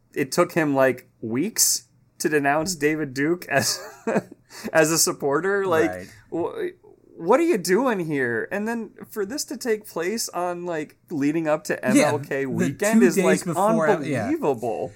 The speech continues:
Speaker 2: And that's,
Speaker 1: Like
Speaker 2: that's why I, I, I can't, it, it's even this, like, it's egregious and it's so gross and it's so indicative of who he is.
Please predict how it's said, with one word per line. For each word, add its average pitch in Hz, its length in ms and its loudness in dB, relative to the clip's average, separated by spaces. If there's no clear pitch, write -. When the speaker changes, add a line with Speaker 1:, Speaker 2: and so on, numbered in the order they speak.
Speaker 2:
And 226 160 -2
that's, 427 200 2
Speaker 1:
Like 269 160 -8
Speaker 2:
that's 247 240 -6
why 262 380 0
I, - 100 -10
I, 208 40 -8
I - 20 0
can't, 269 420 -8
it, 214 220 -2
it's 196 360 -2
even 247 320 0
this, 190 320 -2
like, 131 260 -4
it's - 380 -6
egregious 127 760 -4
and 143 160 -10
it's 120 180 -6
so 170 300 -2
gross 101 680 -8
and 110 480 -8
it's 131 180 -6
so 165 280 -2
indicative 143 800 -2
of 110 240 -8
who 131 160 -4
he 107 220 -6
is. 123 340 -8